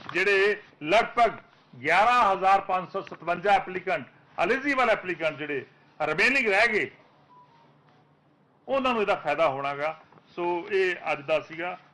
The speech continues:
ਸੋ ਮੈਂ ਸਮਝਦਾ ਸਾਡੀ ਜਿਹੜੀ ਹੁਣ ਤੱਕ ਦੀ ਇਹ ਸਕੀਮ ਆ, ਓ ਟੀ ਐਸ ਥਰਡ, ਹੁਣ ਤੱਕ ਦੀ ਦੇਸ਼ ਦੇ ਅੰਦਰ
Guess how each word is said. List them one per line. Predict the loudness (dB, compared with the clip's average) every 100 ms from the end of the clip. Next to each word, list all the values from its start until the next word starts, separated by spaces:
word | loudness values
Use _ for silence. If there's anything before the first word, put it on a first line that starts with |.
| _
ਸੋ |
ਮੈਂ | -4 -4
ਸਮਝਦਾ | -2 -6 -4 -4
ਸਾਡੀ | -2 -2 -2
ਜਿਹੜੀ | -2 -2 -6 -12 _ _
ਹੁਣ | -4 -2
ਤੱਕ | -2 -4
ਦੀ | -6 -4
ਇਹ | -4
ਸਕੀਮ | -4 -8 -6 -2
ਆ, | -2 -2 -10 _ _
ਓ | -4 -2
ਟੀ | 0
ਐਸ | 0 -2 -6 -20 _ _ _ _ _ _
ਥਰਡ, | 2 4 4 0 -8 _ _ _ _ -4
ਹੁਣ | -2
ਤੱਕ | -2 -4
ਦੀ | -6
ਦੇਸ਼ | -4 -2 -2
ਦੇ | -6
ਅੰਦਰ | -4 -6 -6